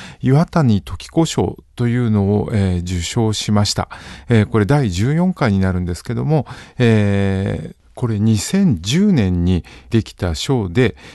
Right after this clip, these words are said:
音楽や演劇界の明日を担う人材や、その向上発展に功績のあった人物団体に、えー、授与をするということで、あの、僕はこの中の特別賞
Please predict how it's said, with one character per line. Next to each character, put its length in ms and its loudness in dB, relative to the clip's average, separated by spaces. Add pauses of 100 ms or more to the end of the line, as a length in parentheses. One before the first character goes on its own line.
(140)
音 220 2
楽 240 0
や 100 -2
演 140 0
劇 160 -6
界 300 -4
の 280 0
明 80 0
日 180 -4
を 80 0
担 280 0
う 100 -4
人 200 -2
材 200 -2
や、 100 0
そ 140 -6
の 80 2
向 220 -4
上 120 0
発 200 -6
展 120 0
に 120 -2
功 180 -2
績 500 -6
の 140 0
あ 40 0
っ 100 -6
た 180 0 (280)
人 180 2
物 240 -8
団 240 2
体 240 0
に、 220 2 (320)
え 540 4
ー、 20 -4
授 220 -2
与 260 0
を 40 -12
す 240 -10
る 180 -6 (180)
と 120 -2
い 280 -2
う 80 -6 (280)
こ 160 -4
と 220 -2
で、 180 2 (320)
あ 180 0
の、 400 0
僕 240 -4
は 80 0
こ 160 -10
の 120 -2
中 260 -2
の 220 2 (340)
特 300 -4
別 240 -2
賞 340 -2